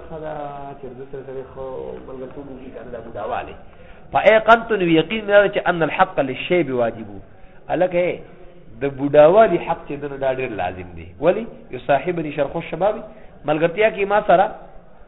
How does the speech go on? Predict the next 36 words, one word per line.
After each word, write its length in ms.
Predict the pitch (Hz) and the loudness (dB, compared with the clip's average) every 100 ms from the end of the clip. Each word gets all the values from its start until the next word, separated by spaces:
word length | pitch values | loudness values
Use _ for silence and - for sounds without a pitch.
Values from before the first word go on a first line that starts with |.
| - - - - - - - - | -20 -20 -20 -20 -20 -20 -16 2
شرخ 240 | 208 214 196 | 4 6 2
الشباب، 360 | 185 185 196 | 0 4 4
هغه 260 | 214 165 160 | 4 4 4
اول 340 | 151 156 202 214 | 6 10 10 8
د 100 | 175 175 170 165 160 156 156 156 156 147 | 6 6 8 6 4 2 2 2 0 0
ځوانۍ، 320 | 139 143 143 120 - - | 0 0 -2 -6 -12 -16
خو 60 | |
په 120 | 143 | -4
ینقضي 420 | 160 202 190 202 190 | -2 -2 -4 -8 -4
بیا 160 | 180 | -4
ختم 240 | 185 208 196 | -4 -8 -12
شي. 120 | 180 - - - - - - - - - 117 | -16 -18 -20 -20 -20 -20 -20 -20 -20 -20 -10
ځواني 300 | 131 147 170 | -8 -4 -2
اول 220 | 151 160 | 2 2
کې، 100 | 151 131 | 0 -8
که 60 | |
نه، 60 | 185 | -10
شرخ 260 | - 165 - - | -4 -4 -4 2
اول 180 | 139 135 | 4 4
ته. 140 | - - - - - - - | -6 -18 -20 -20 -20 -20 -18
و 140 | - 120 | -10 -8
شیبي، 460 | - 127 131 190 | -8 -10 -8 -4
بوډاوالی 500 | 214 143 131 139 170 | -4 0 4 6 6
زما 220 | 180 175 180 | 4 0 0
چې 100 | 180 | 0
دی، 120 | 175 | -2
حتی 360 | - 165 - | -4 -6 -4
الممات 440 | 147 127 131 185 185 | -4 -4 -4 -4 -4
مصاحب، 480 | 139 135 127 123 127 | -10 -8 -8 -4 0
او 120 | 156 | 0
تر 160 | 160 | 0
مرګه 300 | 139 202 185 160 | -2 0 0 0
پورې 160 | 175 190 | 0 -2
زما 180 | 151 135 | -2 -6
ملګری 280 | 123 117 | -8 -10
دی. 100 | 113 | -10